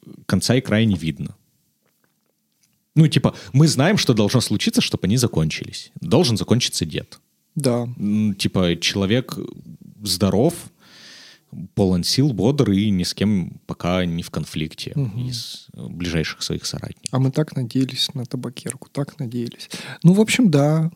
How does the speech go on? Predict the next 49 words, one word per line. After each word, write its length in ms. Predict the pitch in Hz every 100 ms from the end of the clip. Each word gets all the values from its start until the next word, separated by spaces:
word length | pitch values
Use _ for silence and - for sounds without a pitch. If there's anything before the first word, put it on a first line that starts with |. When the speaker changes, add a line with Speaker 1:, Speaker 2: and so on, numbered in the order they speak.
| -
Speaker 2:
Ну 180 | 165
да, 400 | 160 135 165 185
конца 440 | 170 151 131 - 196
и 60 |
края 360 | 190 135 165 170
этому 220 | 175 175
не 160 | 135 120
видно. 360 | 120 127 123
Причём, 520 | 120 143 - 170 180 165 - - - _ _ _
ну 140 | - 180
смотри, 440 | - 190 190 170 120 _ - - 160
ты 100 | -
же 140 | 175 156
шире 320 | - 285 311
смотрел, 560 | - 151 139 143 123 120
ты 120 | 143
же 100 | 135
вообще 300 | 135 - 262
про 160 | 269 160
то, 160 | -
что 240 | 160 - 147
почему 380 | - - 175 170
люди 240 | 170 175
не 140 | 147
готовы 340 | 131 127 165 143
друг 180 | 135 139
друга 260 | 143 127
слышать, 580 | 117 175 226 - 147 -
и, 100 | 120
а 120 | 123 120
занимают 300 | 135 151 170
Speaker 1:
Мгм. 40 |
Speaker 2:
только 120 | 143 -
крайние 240 | 151 143
позиции. 520 | 131 131 131 - - 135 - - - - -
И 80 | -
вот 180 | 143 151
эта 320 | 214 240 -
история, 380 | 147 - 180 160
она 160 | 127 135
ещё 260 | 120 - 220
более 240 | 247 170
пессимистичная, 800 | - - 143 131 - 143 - 131
потому 280 | - - 147
что 160 | -
в 60 | 143
России-то 560 | 151 - 208 185 - 131
война 340 | 131 151 135
закончится, 720 | 127 127 135 131 - - 135